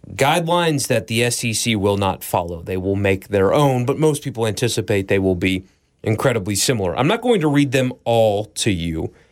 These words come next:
but here's the important stuff. Surveillance testing, not vaccinated, based on level of community immunity, community spread, and local public health official recommendations. If community spread is substantially high,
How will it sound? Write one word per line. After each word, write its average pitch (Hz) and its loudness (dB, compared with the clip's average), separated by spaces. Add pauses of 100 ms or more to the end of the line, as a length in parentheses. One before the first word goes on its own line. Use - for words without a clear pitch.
(320)
but 143 2
here's 285 4
the 170 2
important 127 -2
stuff. - -6 (800)
Surveillance 170 2
testing, - -4 (440)
not 131 2
vaccinated, 120 -2 (680)
based 156 0
on 143 2
level 143 2
of 127 -2
community 156 2
immunity, 135 4
community 127 2
spread, 147 0
and 117 -4
local 143 0
public 131 -2
health 131 0
official 120 0
recommendations. 110 0
If - -6
community 113 2
spread 127 2
is 113 -2
substantially 120 0
high, 151 0